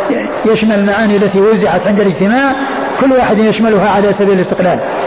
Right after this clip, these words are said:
يقول الرسول الكريم صلى الله عليه وسلم في هذه الجملة: "اتق الله حيثما كنت".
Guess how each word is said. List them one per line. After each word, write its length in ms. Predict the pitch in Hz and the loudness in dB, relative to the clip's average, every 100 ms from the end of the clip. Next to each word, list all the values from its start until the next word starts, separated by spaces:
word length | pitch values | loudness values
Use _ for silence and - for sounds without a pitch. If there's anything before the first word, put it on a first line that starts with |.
| - - - - - - - - 185 - - - - 147 - - - - - - - - - - - | -6 -8 -8 -8 -6 -6 -6 -6 -6 -6 -8 -8 -8 -8 -8 -8 -8 -6 -6 -6 -8 -8 -8 -8 -4
يقول 200 | 220 311 | -2 0
الرسول 300 | 302 262 285 | 0 0 0
الكريم 300 | 240 247 233 | 2 2 2
صلى 120 | 233 | 2
الله 120 | 226 | 2
عليه 100 | 220 | 2
وسلم 160 | 226 208 | 0 0
في 80 | 220 | 2
هذه 140 | 208 | 2
الجملة: 260 | 208 269 226 | 2 2 2
"اتق 200 | 254 254 | 0 0
الله 140 | 269 | 0
حيثما 380 | - 254 247 226 | 2 2 2 0
كنت". 200 | 214 | 0